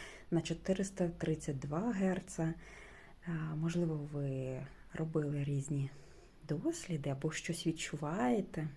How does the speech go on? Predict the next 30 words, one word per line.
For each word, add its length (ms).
поділіться, 640
будь 240
ласка, 340
своїм 340
досвідом, 680
як 320
вони 200
на 100
вас 240
впливають. 840
Щиро 400
дякую 440
за 140
це. 200
Отже, 220
Алікс 440
Мішель, 480
м, 580
це 260
такий 280
чоловік, 520
який 200
живе 320
в 40
Канаді, 440
як 120
я 60
вже 140
казала, 460
дослідник. 600